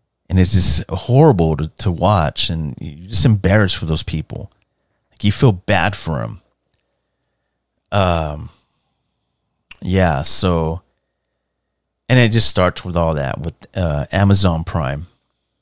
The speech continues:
We need to fix that. I, I'm just, I'm just fed up with that. That's, that's bull crap. Um, and now, you know, you hear the news that YouTube is,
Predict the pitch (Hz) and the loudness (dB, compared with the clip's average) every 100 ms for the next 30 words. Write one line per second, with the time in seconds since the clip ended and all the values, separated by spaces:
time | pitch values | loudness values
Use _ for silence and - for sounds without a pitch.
0 | _ _ _ _ _ _ - 104 107 - | _ _ _ _ _ _ -10 -6 -6 2
1 | 131 131 92 - 82 - - 69 76 87 | 4 4 2 -2 -4 -2 -2 0 0 -2
2 | 76 85 87 87 - - - _ _ _ | -4 -8 -8 -6 -4 -4 -10 _ _ _
3 | _ _ _ _ - 117 - 139 107 98 | _ _ _ _ -10 -6 0 2 2 0
4 | - 82 67 67 71 78 90 - - - | -2 -2 -2 -2 -2 -2 0 0 0 -2
5 | 101 101 110 104 113 107 - 101 90 87 | -2 -2 -4 0 2 0 0 0 2 0
6 | 87 _ _ _ _ _ _ _ _ _ | -6 _ _ _ _ _ _ _ _ _
7 | _ _ _ - 87 85 82 82 80 80 | _ _ _ -6 -4 -4 -6 -6 -8 -10
8 | 87 _ _ _ _ _ _ _ _ _ | -12 _ _ _ _ _ _ _ _ _
9 | _ _ _ - _ - 87 90 92 90 | _ _ _ -20 _ -6 -2 0 -2 -4
10 | - - 92 90 87 90 110 92 87 85 | -10 -12 -4 -2 -2 0 0 0 0 -2
11 | 85 82 - 80 90 - - 80 80 82 | -2 -4 -4 -2 -2 -2 -4 -2 -2 -2
12 | 82 - | -2 -4